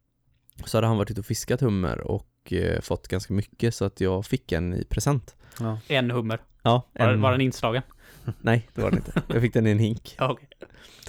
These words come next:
Speaker 1: Men inte, den levde inte då. Den var
Speaker 3: Nej.
Speaker 1: död.
Speaker 3: Vet
Speaker 1: Men
Speaker 3: det.
Speaker 1: i alla fall, eh, och, alltså, som sagt, den, den var god, men det är ju inte, den är ju inte dubbelt så god så att den är värd
Speaker 2: <laughs>
Speaker 1: dubbelt så mycket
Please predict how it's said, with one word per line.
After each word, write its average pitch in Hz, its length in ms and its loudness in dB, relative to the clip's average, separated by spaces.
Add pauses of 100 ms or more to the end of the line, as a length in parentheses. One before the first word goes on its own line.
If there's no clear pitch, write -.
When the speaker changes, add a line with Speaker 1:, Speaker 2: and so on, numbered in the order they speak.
(140)
Speaker 1:
Men - 100 -6
inte, 110 220 4
den 113 60 4
levde 104 260 2
inte 107 160 -2
då. - 100 -6 (300)
Den 110 120 0
var 101 80 2
Speaker 3:
Nej. 98 80 4
Speaker 1:
död. 101 140 -2 (420)
Speaker 3:
Vet 110 160 2
Speaker 1:
Men 110 120 4
Speaker 3:
det. 113 60 2
Speaker 1:
i 117 40 4
alla 113 140 2
fall, 107 220 0 (120)
eh, 101 560 2 (140)
och, 107 360 2 (360)
alltså, 107 440 0 (240)
som - 240 -2
sagt, 110 200 -2
den, 95 340 -2
den 101 180 0
var 117 80 0
god, 120 460 -2
men 113 360 0 (560)
det 120 80 2
är 110 40 4
ju 110 120 4
inte, 107 200 0 (120)
den 117 120 2
är - 20 2
ju 113 40 2
inte 117 120 -2
dubbelt 120 560 0
så - 140 -4
god - 280 -4
så - 100 -2
att 101 60 -2
den 104 100 2
är 101 80 2
värd 98 200 2 (120)
Speaker 2:
<laughs> - 120 -8
Speaker 1:
dubbelt 101 380 2
så - 140 0
mycket 113 460 0